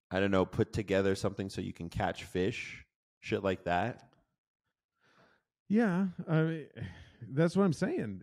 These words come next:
Speaker 2: You, you can get, you can sit on the fucking side of the, of the river or the lake, and you can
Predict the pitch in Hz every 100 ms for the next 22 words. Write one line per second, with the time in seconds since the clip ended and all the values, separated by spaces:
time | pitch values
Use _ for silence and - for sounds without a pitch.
0 | - 117 139 156 151 - _ - 131 143
1 | 139 156 _ 135 160 180 - 143 156 135
2 | - - 175 165 147 139 135 117 - 143
3 | 139 127 - 131 127 131 127 117 120 120
4 | - _ _ _ _ _ _ 113 104 107
5 | 113 107 104 107 107 104 101 98 92 95
6 | - _ 98 101 101 92